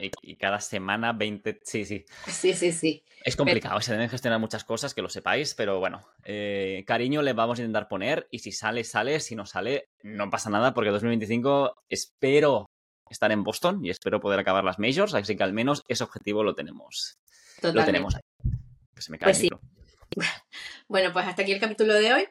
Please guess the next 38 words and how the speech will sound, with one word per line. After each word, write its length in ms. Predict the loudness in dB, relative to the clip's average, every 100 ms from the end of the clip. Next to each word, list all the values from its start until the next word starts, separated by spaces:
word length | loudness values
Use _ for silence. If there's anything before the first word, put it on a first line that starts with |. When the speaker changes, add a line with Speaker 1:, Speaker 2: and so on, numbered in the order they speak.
| _
Speaker 2:
Ya 600 | -4 0 2 2 2 0
hemos 260 | -2 -6 -4
contestado 420 | -6 -4 -2 -2
un 60 | 0
poco, 220 | 2 2
como 160 | 2
he 40 | -2
dicho, 220 | -2 -4
hemos 240 | -4 -6
juntado 400 | -6 -2 0 0
muchas 300 | -2 -4 -8
preguntas, 500 | -2 0 0 -2 -4 -4
pero 280 | -8 -8
bueno, 180 | -6 -8
nos 120 | -6 -6
ha 20 |
encantado, 800 | -4 0 2 2 2 -2 -4 _ _ -18 -10
nos 100 | -6
ha 40 |
encantado, 320 | -6 -6 -6
bueno, 140 | -6 -10
vuestras 300 | -12 -14 -4
dudas 400 | -2 2 2 2
y 200 | -4 -4
todas 180 | -2 -2
las 160 | -4
aportaciones 500 | -8 -6 -4 -4 -6
que 60 | -4
habéis 180 | -4 -4
tenido 320 | -6 -6 -8
para, 440 | -4 -2 -2 -4 -14 _ _ _ _
para 160 | -2 -2
que 60 | -2
podamos 260 | -6 -6
hacer 200 | -6 -6
este 140 | -4 -4
capítulo, 360 | -4 2 2 2
que, 520 | -2 -4 -4 -10 -16